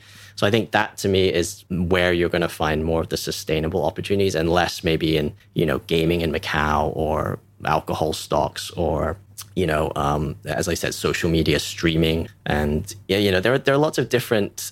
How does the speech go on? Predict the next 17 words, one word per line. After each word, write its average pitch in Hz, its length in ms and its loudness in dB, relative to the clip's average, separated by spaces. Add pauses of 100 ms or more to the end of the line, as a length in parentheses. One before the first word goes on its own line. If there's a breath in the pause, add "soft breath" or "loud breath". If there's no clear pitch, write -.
activities 98 500 2
that 87 80 2
you 87 120 4
wouldn't 90 200 2
think 87 360 -2 (320 soft breath)
would 87 120 2
offend 107 400 2
maybe 78 160 2
the - 80 -4
Chinese - 260 -4
government, 71 280 -4
but 82 100 -2
they 80 100 2
do. 85 400 2
Sort - 220 -2
of 78 100 -2
this, - 380 -4